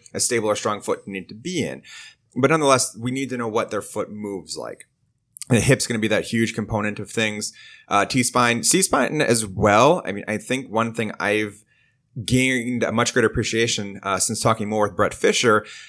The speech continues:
has been how many times cervical rotation is needed for many sports. You know, I, I, I think of baseball players. Again, I know this is a typical sport, but easy examples to think of.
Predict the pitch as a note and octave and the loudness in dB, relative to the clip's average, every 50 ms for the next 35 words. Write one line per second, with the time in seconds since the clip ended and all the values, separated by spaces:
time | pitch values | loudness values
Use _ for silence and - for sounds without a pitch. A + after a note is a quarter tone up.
0 | - - C#3 C#3+ A#2+ C3 B2+ A#2+ - C#3+ D#3 E3+ E3 D3 A#2 - - - - C3 | -8 0 0 0 2 0 -2 0 2 0 2 2 -2 -4 -4 -6 -8 -2 0 2
1 | B2+ B2 A#2+ A#2+ A#2 - - B2 B2+ B2 B2 A#2+ - A2 G#2+ G#2 G2 F#2 - - | 2 2 0 0 0 0 2 4 4 2 2 2 2 4 4 4 4 2 -2 -4
2 | - C3+ C3 B2+ - G#2 G#2 G2+ F#2 F#2 G2 G2+ G#2 G#2+ G2+ G#2 G#2 F#2 - - | 0 0 0 2 0 -2 -2 -4 -6 -6 -6 -4 -2 0 0 0 0 -2 -4 -6
3 | A2 G2 G2 G2 G2+ G2+ G2 F#2+ F2 - - - - A2 F2 C2+ - - - - | -6 -6 -4 -4 -4 -4 -2 -4 -4 -6 -6 -2 2 2 2 2 0 -4 -10 -10
4 | _ _ _ _ _ _ - - G2 G2+ G2 F#2+ - F2+ G#2 F#2 F#2 G#2+ - F2 | _ _ _ _ _ _ -14 -6 -2 2 2 4 4 4 4 4 2 2 2 0
5 | A2 G#2 - A#2 A2+ G2 G#2+ G#2 G2+ F#2+ F#2+ B2 A#2+ A#2 - A2+ G#2 - - G2+ | 0 2 2 -2 0 2 2 0 0 2 2 2 2 4 2 -2 -2 -2 0 2
6 | F#2+ F#2 F2+ F#2 F2 G2+ G2 F#2 F2+ F2+ F2+ F2+ - - F#2 E2 - - - F2 | 2 2 0 0 -2 -2 0 0 0 0 0 0 0 -2 -2 -4 -6 -6 -6 -8
7 | E2 _ _ _ - - C3+ B2+ A#2+ - - E2+ F2 - - - F2+ G2 G2+ G2 | -10 _ _ _ -4 -2 -2 0 0 -2 -2 -2 -2 -2 -2 0 2 2 2 2
8 | - - F2+ - - G2+ A2 G2 G2 F#2 E2+ E2+ A2 A2+ A2+ G#2+ G2 F#2+ - F#2+ | 0 -4 -6 -6 -4 -6 -6 -4 -4 -6 -4 0 0 0 0 0 -2 -6 -6 -6
9 | - - C#3 C3+ B2 G#2 F#2+ F#2 - | -2 0 0 0 2 0 -2 -2 -2